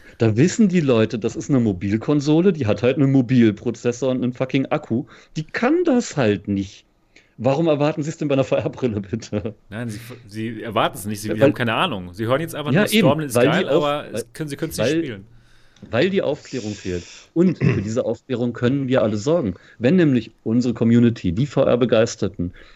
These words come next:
Speaker 1: zum Beispiel die Redaktion anschreibt, hey, macht doch mehr V-R-Content,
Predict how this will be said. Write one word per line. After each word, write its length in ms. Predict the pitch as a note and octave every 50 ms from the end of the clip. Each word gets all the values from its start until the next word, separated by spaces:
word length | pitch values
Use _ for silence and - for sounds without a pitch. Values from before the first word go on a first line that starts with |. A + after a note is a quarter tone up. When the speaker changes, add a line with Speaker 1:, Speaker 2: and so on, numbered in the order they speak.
| - - -
Speaker 1:
zum 140 | - G#2+ F#2+
Beispiel 280 | F#2 F#2 F#2 - - F#2+
die 80 | F#2
Redaktion 540 | F2 G2 F#2+ F2 - - - D3 F3+ G#3 -
anschreibt, 440 | A2+ G#2 F#2+ - - F#2 E2+ - -
hey, 200 | D#3+ E3+ - -
macht 260 | A2+ A2+ A#2+ A#2 -
doch 120 | - A#2+ A#2
mehr 160 | B2 B2 A2+
V-R-Content, 800 | A#2+ - B2 - D#3 - - - G2 F2+ F2 F2+ E2+ E2 F2